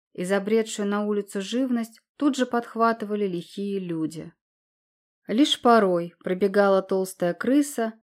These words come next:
или дрались за рыбью требуху тощие облезлые псы. На ступеньках крылец жались мокрые рахитичные дети.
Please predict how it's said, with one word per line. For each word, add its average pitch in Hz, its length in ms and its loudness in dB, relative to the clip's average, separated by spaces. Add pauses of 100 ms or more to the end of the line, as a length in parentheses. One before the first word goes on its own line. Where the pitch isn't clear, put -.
(120)
или 254 220 4
дрались 233 500 6
за 190 180 4
рыбью 220 360 2
требуху 220 760 -2 (300)
тощие 262 500 4
облезлые 190 680 0
псы. 165 500 -10 (1400)
На 202 140 0
ступеньках 285 640 4
крылец 233 640 0 (120)
жались 247 520 2
мокрые 254 460 4
рахитичные 208 760 -4
дети. 175 600 -6